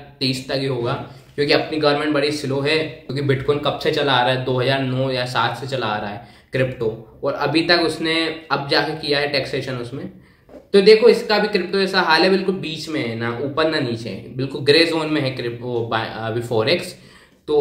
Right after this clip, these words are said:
अभी तो अब इसमें safe ट्रे-, trade कर सकते हो, बहुत बड़ा पैसा involve है, बहुत सारे लोग involve रहते हैं, तो मुझे लगता है कि ये कोई बंद होगा।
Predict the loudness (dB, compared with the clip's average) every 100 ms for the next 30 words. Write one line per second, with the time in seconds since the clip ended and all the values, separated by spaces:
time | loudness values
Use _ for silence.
0 | 2 2 2 4 2 2 2 0 0 -4
1 | -2 -2 -2 -6 -6 -4 -2 -2 -2 -4
2 | -4 -6 -2 -2 -4 -14 -20 -18 -6 -2
3 | 0 0 0 0 0 -2 -2 -2 -2 -2
4 | 0 0 -2 -4 -6 -8 -6 -4 -2 -2
5 | -4 -6 -4 -4 -2 -4 -6 -10 -10 -16
6 | -20 -20 _ -8 -2 0 2 0 0 0
7 | 0 0 -2 -2 -2 -2